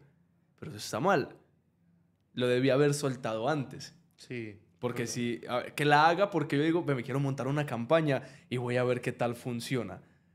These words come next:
Speaker 1: Más no yo hacerlas todas, porque me absorbía todo el tiempo.
Speaker 2: No, total. Muy desgastante.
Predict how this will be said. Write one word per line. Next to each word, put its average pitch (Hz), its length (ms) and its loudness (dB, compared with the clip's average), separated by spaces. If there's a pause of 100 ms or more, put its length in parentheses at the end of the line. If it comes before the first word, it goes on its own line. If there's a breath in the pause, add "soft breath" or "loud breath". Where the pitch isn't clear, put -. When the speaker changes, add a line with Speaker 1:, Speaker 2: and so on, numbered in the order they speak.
Speaker 1:
Más 117 300 -2
no 113 140 -4
yo 107 160 -6
hacerlas 110 460 -8
todas, 139 300 4 (280)
porque - 240 -10
me 107 100 -4
absorbía 110 540 -4
todo 113 160 -2
el 107 100 -4
tiempo. 123 380 -2
Speaker 2:
No, 113 440 -12
total. - 300 -20 (720)
Muy 117 180 -8
desgastante. 113 560 -16